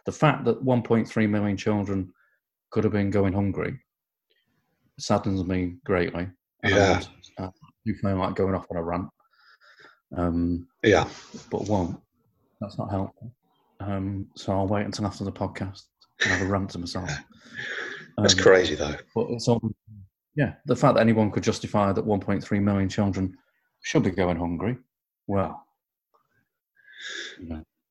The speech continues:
Speaker 2: Yeah, yeah.
Speaker 1: That's all I'll say about that one. Um,
Speaker 2: Yeah.
Speaker 1: but all good news. Um,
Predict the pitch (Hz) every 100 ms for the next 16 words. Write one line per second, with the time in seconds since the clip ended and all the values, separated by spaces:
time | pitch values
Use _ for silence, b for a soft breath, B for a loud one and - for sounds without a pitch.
0 | _ _ - 120 104 87 - - 107 110
1 | 90 90 _ _ _ _ _ _ _ 95
2 | - 90 82 85 - 85 82 - - -
3 | - 95 _ - B - - 90 87 87
4 | 87 _ b b 131 110 92 - _ _
5 | _ _ _ _ _ _ _ - 120 -
6 | _ _ _ _ - 110 98 98 85 82
7 | - _ _ - - 90 87 85 85